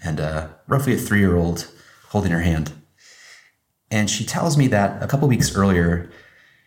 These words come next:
she was trying to flee Burundi in the middle of the night. The troops were getting close to where she was, so she had to hide in bushes. And she's cradling her kids,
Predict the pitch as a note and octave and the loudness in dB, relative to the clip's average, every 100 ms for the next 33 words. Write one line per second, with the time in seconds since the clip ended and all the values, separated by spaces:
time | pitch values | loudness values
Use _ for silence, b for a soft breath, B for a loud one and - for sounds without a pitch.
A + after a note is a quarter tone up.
0 | B B - - G#2+ G2+ - B2 B2+ B2+ | B B -10 -4 -2 -2 0 2 2 0
1 | - G#2+ G2 G2 G2 F#2+ B B B _ | -2 0 4 4 4 2 B B B _
2 | - F#2+ F#2+ F2 D2 D#2+ - - _ A2+ | -2 2 2 2 -4 -6 -12 -20 _ 2
3 | G2+ A2 B2 A2+ E2 - - - - B | 4 4 4 4 2 0 -6 -18 -20 B
4 | B B B B _ _ _ _ - G2 | B B B B _ _ _ _ 2 4
5 | G2 F#2+ F#2 - - - D#3+ - - - | 4 2 0 -10 -6 0 0 0 -4 -6
6 | - - A2 A#2 A#2 - A#2 G#2+ G#2+ G#2 | -10 -4 -2 2 2 2 2 2 2 2
7 | G2 - F#2 E2 G#2+ A#2 - - A2 A2 | 2 0 0 2 2 0 -2 0 2 2
8 | G2+ G2+ G2 G2 G#2 F#2+ F2+ - - B | 2 4 2 2 0 0 -2 -6 -10 B
9 | B B B B B - G#2+ - A2+ - | B B B B B -12 -8 -2 -2 -2
10 | - - C3 C#3+ C3+ A#2 G#2+ - F2+ F#2 | -6 0 2 4 4 4 2 0 0 0
11 | - - B | -4 -8 B